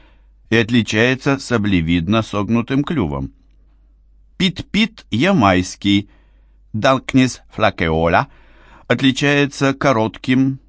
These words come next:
острым, несколько согнутым клювом.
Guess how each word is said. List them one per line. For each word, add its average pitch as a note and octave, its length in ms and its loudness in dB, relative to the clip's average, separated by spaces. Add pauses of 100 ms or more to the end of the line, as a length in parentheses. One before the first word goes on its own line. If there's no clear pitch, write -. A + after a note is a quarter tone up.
острым, A#2 640 2
несколько A2 640 0
согнутым G2 800 2
клювом. F#2 580 0